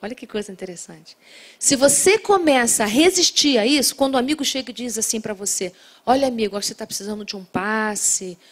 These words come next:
vamos lá tomar um passe." Aí você, "Não, não tô precisando não, minha questão não é essa, não. Meu problema é X, Y, Z." Como se uma coisa fosse separada da outra. Nós estamos mergulhados no mundo espiritual.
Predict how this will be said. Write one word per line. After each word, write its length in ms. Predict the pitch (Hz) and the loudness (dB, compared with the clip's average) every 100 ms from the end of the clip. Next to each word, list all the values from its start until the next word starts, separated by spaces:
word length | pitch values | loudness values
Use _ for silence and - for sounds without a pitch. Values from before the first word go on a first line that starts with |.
| _ | _
vamos 300 | 269 370 381 | -6 -2 -2
lá 240 | 269 277 285 | -2 -2 -4
tomar 240 | 254 226 | -8 -8
um 80 | 202 | -10
passe." 420 | 214 240 254 254 | -8 -4 -2 -2
Aí 80 | 233 | -4
você, 160 | 254 370 | -8 -2
"Não, 300 | 480 494 453 | 2 2 2
não 60 | |
tô 160 | - - | 2 0
precisando 500 | 370 349 302 349 277 | -2 -4 -4 -6 -6
não, 320 | 247 269 233 | -6 -4 -6
minha 180 | 202 269 | -6 -2
questão 280 | 330 370 370 | 0 0 -2
não 100 | 302 | -2
é 40 | |
essa, 340 | 285 285 220 | -2 -2 -6
não. 300 | 196 220 190 - _ - - - | -8 -8 -10 -12 _ -20 -18 -2
Meu 100 | 294 | 2
problema 440 | 294 247 320 349 | 2 2 0 0
é 80 | 285 | -2
X, 340 | - 311 311 | 0 0 -2
Y, 360 | 302 - 294 285 | -4 -6 -8 -10
Z." 260 | 202 202 190 _ _ | -8 -10 -10 _ _
Como 180 | 349 415 | -6 -4
se 120 | - | -4
uma 160 | 415 294 | -4 -6
coisa 340 | - 330 285 | -2 -2 -2
fosse 200 | - - | -8 -6
separada 500 | - 233 214 208 202 | -6 -6 -10 -10 -12
da 120 | 190 | -12
outra. 380 | 175 165 165 - - _ _ _ _ - - | -14 -16 -20 -20 -20 _ _ _ _ -20 -4
Nós 240 | 320 381 | 0 2
estamos 420 | - - 349 381 | 0 0 0 0
mergulhados 720 | 302 339 285 302 254 302 302 233 | -2 -4 -4 -2 0 0 -2 -4
no 80 | 220 | -6
mundo 200 | 208 196 | -6 -8
espiritual. 800 | - 202 190 - 170 160 165 | -4 -4 -4 -6 -8 -8 -16